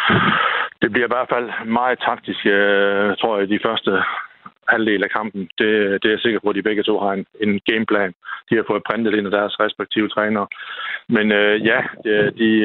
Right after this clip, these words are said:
vi har set, øh, Anthony Joshua, han har været i gulvet et par gange og var, har været noget sårbar. Men vi har godt nok også set en fightervilje fra ham af, som,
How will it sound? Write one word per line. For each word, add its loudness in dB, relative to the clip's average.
vi 4
har 2
set, 2
øh, 2
Anthony 0
Joshua, 0
han 0
har 0
været 0
i -4
gulvet 0
et -8
par -2
gange -4
og -6
var, 0
har 0
været 0
noget 0
sårbar. -2
Men -2
vi 2
har 2
godt 0
nok -2
også -2
set 0
en -4
fightervilje 0
fra 0
ham -2
af, 0
som, -4